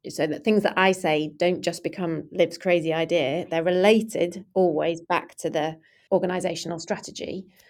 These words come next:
and really being comfortable about saying things, writing it down, slacking people, and making sure that the same message is repeated in slightly different ways, so that you are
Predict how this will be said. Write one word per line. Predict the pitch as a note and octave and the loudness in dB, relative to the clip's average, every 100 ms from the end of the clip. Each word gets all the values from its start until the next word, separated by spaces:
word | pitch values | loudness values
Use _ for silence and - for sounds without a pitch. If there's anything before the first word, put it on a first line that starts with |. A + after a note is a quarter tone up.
| _ _ _ | _ _ _
and | F#3+ F#3+ F3+ F3 E3+ E3 - _ | 0 0 2 -2 -4 -6 -12 _
really | F#3+ A#3 B3+ | 4 8 8
being | G3 F#3+ | 8 4
comfortable | F3 A3 A3+ F3+ D3 E3 | 4 2 0 -2 2 2
about | - D#3+ D#3+ D#3+ - - - _ _ | 0 2 4 2 -2 -10 -18 _ _
saying | - - F3+ E3+ F3 | -16 -2 2 4 2
things, | F3 G3+ A#3 B3 - - _ | 4 2 4 0 -4 -16 _
writing | F#3+ F#3 F#3 F3+ | 2 4 2 -2
it | - | 2
down, | F3+ F3 G3 A3+ A3+ - - - _ - | 4 4 4 2 0 -2 -16 -20 _ -16
slacking | - - G3+ G3+ F#3+ F3+ F3 | -10 0 0 0 -2 0 0
people, | F3 F#3 F#3 G3 G3+ G#3 - - _ _ _ | 0 -2 2 4 4 2 -8 -20 _ _ _
and | - G3+ | 0 6
making | A3 A3+ G#3+ | 6 6 4
sure | G#3 B3 A#3 | 6 8 10
that | - - | 8 0
the | |
same | F#3+ A3 G#3+ | 2 6 8
message | G3+ A3+ A3+ D#3 D3 - | 6 4 2 0 0 -4
is | - E3+ E3 - - | 0 0 -2 -10 -4
repeated | F#3 F#3 A#3 A3 F#3+ | -2 0 0 0 0
in | E3 E3 | 0 -2
slightly | G3+ E3+ E3+ | 2 2 2
different | F#3 F#3 E3+ | 0 -2 -2
ways, | D#3 F3+ D#3+ E3 - | 0 0 0 -4 -2
so | F3+ | -2
that | E3+ | -2
you | F3+ F3 | 0 2
are | E3+ E3 | 4 0